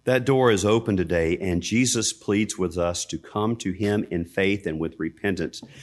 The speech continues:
And that plea, in the way that he phrases it here, is an urgent plea, and it demands our wholehearted response. Thanks be to God, though,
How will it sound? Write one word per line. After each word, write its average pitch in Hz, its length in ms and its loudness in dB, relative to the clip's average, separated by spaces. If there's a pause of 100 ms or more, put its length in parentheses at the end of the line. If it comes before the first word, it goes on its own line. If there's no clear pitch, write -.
(180)
And 117 160 2
that 143 240 2
plea, 165 640 4
in 139 160 4
the 135 80 6
way 156 260 4
that 143 180 4
he 151 120 2
phrases 147 560 4
it 135 160 2
here, 143 480 2 (200)
is 151 240 4
an 139 260 2
urgent 135 500 2
plea, 104 560 2
and 123 160 4
it 117 100 0
demands 123 520 6
our 110 160 4
wholehearted 131 800 0
response. - 1080 -8 (2500)
Thanks 113 280 -2
be 101 180 -2
to 87 100 0
God, 85 540 -4 (120)
though, 78 340 -8